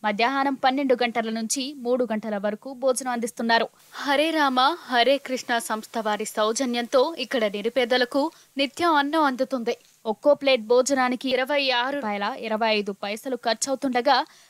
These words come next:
ప్రజలకు కేవలం ఐదు రూపాయలకే అందిస్తున్నారు. ప్లేట్ మీల్స్ పై ఇరవై ఐదు రూపాయల్ని ప్రభుత్వమే హరే రామ హరే కృష్ణ సంస్థకు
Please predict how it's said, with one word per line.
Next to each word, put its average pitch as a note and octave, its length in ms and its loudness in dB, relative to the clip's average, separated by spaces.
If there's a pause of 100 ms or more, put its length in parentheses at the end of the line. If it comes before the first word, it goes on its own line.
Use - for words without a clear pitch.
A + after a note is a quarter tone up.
(120)
ప్రజలకు C#4 460 2
కేవలం B3+ 460 0
ఐదు A#3 240 0
రూపాయలకే A3+ 460 0
అందిస్తున్నారు. B3+ 600 0 (320)
ప్లేట్ B3 280 2
మీల్స్ D4 280 -2
పై D4 180 0
ఇరవై C4 360 2
ఐదు B3 180 2
రూపాయల్ని A#3 440 0
ప్రభుత్వమే B3 760 -2 (280)
హరే C4 240 4
రామ A#3 240 2
హరే B3 420 0
కృష్ణ A#3 340 -4
సంస్థకు A3 520 -8